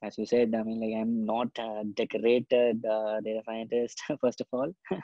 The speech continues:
So, I mean, like, these are things that, that comes along your way when, when you do, uh,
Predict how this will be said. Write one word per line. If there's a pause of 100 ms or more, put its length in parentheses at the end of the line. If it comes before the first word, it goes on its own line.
(640)
So,
I
mean,
like,
these
are
things
that, (220)
that
comes
along
your
way
when,
when
you
do,
uh,